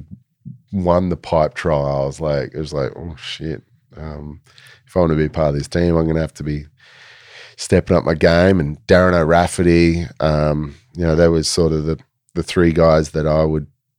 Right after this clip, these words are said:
and Hedgie, um, you know, Hedgie seemed like the oldest man on earth at the time. He was only, like, two years older than me.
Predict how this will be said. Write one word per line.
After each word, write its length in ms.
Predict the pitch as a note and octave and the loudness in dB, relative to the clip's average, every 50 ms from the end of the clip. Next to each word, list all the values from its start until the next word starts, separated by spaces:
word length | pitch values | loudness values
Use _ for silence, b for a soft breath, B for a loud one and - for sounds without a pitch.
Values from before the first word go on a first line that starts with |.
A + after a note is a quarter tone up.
| _ _ _ | _ _ _
and 180 | - F#2+ E2 D2 | -2 -2 -2 0
Hedgie, 680 | D#2 F#2 F2 E2+ F2+ F2+ F2 F2 F2 E2+ F2 F2 E2 b b b b b b - | 0 0 0 0 0 0 2 2 2 2 0 -2 -6 b b b b b b -14
um, 460 | D#2+ D#2+ D#2 D2+ D2 C#2+ C#2+ C#2+ D2 - | -10 -8 -6 -6 -6 -6 -8 -10 -14 -14
you 120 | - E2 | -14 -10
know, 180 | D#2 D2+ D2 D#2 D#2+ _ _ _ _ _ - | -10 -10 -10 -12 -14 _ _ _ _ _ -2
Hedgie 300 | F#2 F2+ E2 D#2+ D#2 C#2+ | -2 -2 0 -2 -6 -6
seemed 380 | - - - - D2+ D#2 D#2 | -6 -8 -6 -4 -4 -4 -2
like 320 | D#2+ D2 C#2+ C#2 - - - _ _ _ _ _ _ _ _ _ _ _ - | -4 -4 -6 -6 -10 -16 -20 _ _ _ _ _ _ _ _ _ _ _ -6
the 80 | - D2 | -4 -2
oldest 360 | - D2+ D#2 D2+ D2+ - - | 0 0 -2 -2 -4 -8 -8
man 200 | D#2+ D#2 D2 D2 | -6 -6 -6 -6
on 140 | D2+ C#2+ C#2+ | -6 -6 -6
earth 320 | D2 D2+ D#2 D#2+ D2+ - - | -6 -4 -4 -6 -6 -8 -12
at 80 | D2 | -10
the 100 | - D#2 | -10 -10
time. 240 | - - D#2+ D2+ D2+ | -8 -6 -2 0 2
He 180 | - - - - | 2 4 4 4
was 120 | - - | 2 4
only, 280 | F#2 F2+ E2+ D2 D2+ D#2 | 4 2 2 2 2 2
like, 200 | E2 D#2 C#2+ C2+ | 0 0 0 0
two 140 | - F#2+ F2+ | 2 4 4
years 260 | F2 F2 E2+ D#2+ D2+ | 6 4 4 2 2
older 300 | D#2 D2 D2+ D#2+ - - | 2 2 4 4 4 4
than 380 | E2 - D#3 D3+ E2+ D#2+ E2 | 4 4 4 4 2 2 0
me. 60 | E2 | 0